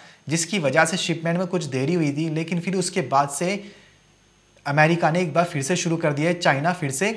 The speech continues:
खरीद फरोख्त अमेरिका से सोयाबीन की करने लग गया है। इससे पहले जब शि-, आ, शिपमेंट बाधित हुई थी तूफान के चलते अमेरिका में, तो चाइना ने ब्राज़ील की ओर रुख करा था। आपको बता दें कि भारत में भी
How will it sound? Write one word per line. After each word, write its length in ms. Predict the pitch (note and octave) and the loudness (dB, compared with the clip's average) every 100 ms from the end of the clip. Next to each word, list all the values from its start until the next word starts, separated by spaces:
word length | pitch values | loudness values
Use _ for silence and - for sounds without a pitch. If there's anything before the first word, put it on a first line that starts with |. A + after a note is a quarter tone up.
| A3+ | -4
खरीद 200 | C#3+ D#3 | -4 -4
फरोख्त 540 | - C#3+ F3+ - - C3+ | -2 -2 -2 -4 -14 -4
अमेरिका 400 | C3+ C#3+ D3+ C3 | -2 0 0 0
से 240 | F#3 G#3 | 0 -2
सोयाबीन 420 | G3+ D#3 C3+ C#3 C#3+ | -2 -2 -2 -2 -4
की 80 | F3+ | -4
करने 300 | C3 C3 D#3+ | -4 -2 -4
लग 160 | C3+ | -4
गया 120 | B2 A#2 | -2 -4
है। 100 | - - - | -6 -16 -10
इससे 280 | F#3 F3 B3 | -4 0 2
पहले 340 | B3 G#3 G3 G3 | 6 6 6 4
जब 300 | G3+ G3 - | 2 -2 -8
शि-, 200 | - F3 - - | -10 -12 -14 -8
आ, 260 | D#3 D#3 E3 | 2 4 4
शिपमेंट 500 | E3 D#3+ E3+ F#3+ F#3 C#3+ C3 | 4 0 2 2 0 -4 4
बाधित 400 | B2+ C3 F3 - | 4 6 0 0
हुई 140 | E3 D#3+ | 0 2
थी 240 | F3+ F#3+ F#3 | 2 0 -4
तूफान 380 | D3+ - D3 | -4 0 2
के 60 | F3 | 0
चलते 280 | E3+ D3 D#3+ | -2 -2 0
अमेरिका 440 | C#3+ C#3 D3 D#3 | 0 0 0 -2
में, 180 | C3 F3+ - - - _ - | -2 -6 -8 -20 -20 _ 0
तो 200 | G#3 G3+ | 0 0
चाइना 420 | G3+ F3 D#3+ F3+ G#3 | 2 4 6 6 4
ने 180 | G3+ | 4
ब्राज़ील 440 | F#3+ B2+ B2+ D3 F3+ | 2 0 0 0 -2
की 180 | G3+ F#3+ | -4 -4
ओर 320 | D#3 E3 - C3 | -2 -2 -4 -4
रुख 220 | E3 - | -4 -2
करा 240 | C#3 A#2+ | -2 -2
था। 280 | A2+ A#2+ - _ _ _ _ _ - | -4 -8 -12 _ _ _ _ _ -4
आपको 220 | C3+ C#3+ | -4 -2
बता 220 | C#3+ E3+ | 4 6
दें 120 | G#3+ A#3 | 6 2
कि 400 | A#3+ A#3+ A#3 - | 0 0 -2 -6
भारत 400 | C3+ B2 C#3+ G#3 G3+ | -4 2 4 4 2
में 180 | F3 | 2
भी 140 | E3 | 2